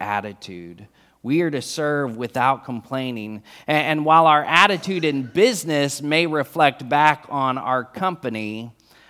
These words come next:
our attitude as a believer reflects back on our Lord. Our attitude as a believer reflects back on our Lord. So the question is,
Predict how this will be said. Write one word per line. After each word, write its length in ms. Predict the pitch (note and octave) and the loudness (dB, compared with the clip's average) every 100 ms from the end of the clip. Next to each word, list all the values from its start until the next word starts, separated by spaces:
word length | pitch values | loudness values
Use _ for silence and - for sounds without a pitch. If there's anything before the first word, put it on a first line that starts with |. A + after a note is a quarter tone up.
| _ _ | _ _
our 160 | A#2+ C3 | -6 -4
attitude 720 | B2+ D#3+ F#3 D3+ E3 D3 C#3+ | -2 0 0 -2 -4 -4 -2
as 300 | G#2+ C3+ A#2+ | 0 0 0
a 120 | A#2+ | -6
believer 760 | G#2+ A2+ G#2+ C#3 D#3+ A#2 A2 G#2 | -6 -8 -6 -6 -6 -6 -10 -10
reflects 540 | G#2 - A#2 A2+ - | -12 -10 -6 -6 -6
back 360 | - G2+ G#2 G#2+ | -8 -6 -8 -12
on 140 | G2 | -10
our 180 | F#2+ F#2+ | -10 -12
Lord. 580 | G2 A2 F#2+ F#2 G2+ G#2 _ _ _ _ _ _ _ _ _ - | -12 -12 -14 -16 -20 -20 _ _ _ _ _ _ _ _ _ -10
Our 160 | A2 | -8
attitude 560 | - D3 F3 D3+ E3 D3 | -2 0 0 -2 -4 0
as 240 | B2+ A#2+ | 0 0
a 80 | B2 | -4
believer 600 | G#2 G#2+ A#2 D3+ D3+ B2+ | -6 -8 -6 -6 -6 -6
reflects 480 | A2+ A2 - A#2+ - | -6 -8 -6 -6 -6
back 260 | A2+ A2+ A2+ | -4 -4 -4
on 80 | |
our 160 | A2 G#2 | -6 -6
Lord. 260 | C3 D3+ A#2 | -2 -4 -4
So 120 | C3+ | -10
the 80 | B2 | -4
question 380 | - - D#3 | -2 -2 -4
is, 380 | D#3+ F3 C3 A#2+ | -4 -4 -4 -6